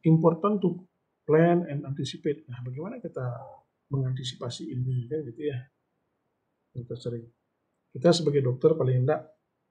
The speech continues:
nantinya sudah pernah mendapatkan kuliah dan ketika mendapat, mendapatkan kasus seperti ini enggak nol gitu ya, enggak nol pengetahuannya.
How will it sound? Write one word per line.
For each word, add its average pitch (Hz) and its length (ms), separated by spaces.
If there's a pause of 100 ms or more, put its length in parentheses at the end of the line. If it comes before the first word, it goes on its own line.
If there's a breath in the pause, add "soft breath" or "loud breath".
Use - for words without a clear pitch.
(640)
nantinya 131 400
sudah 117 240
pernah 127 300 (1080)
mendapatkan 123 560
kuliah 135 400
dan 131 160
ketika 127 320
mendapat, 123 480 (300)
mendapatkan 131 560
kasus 131 340
seperti 139 380
ini 160 160
enggak 135 240
nol 139 340
gitu 131 140
ya, 143 140 (180)
enggak 131 160 (100)
nol 147 240
pengetahuannya. 127 720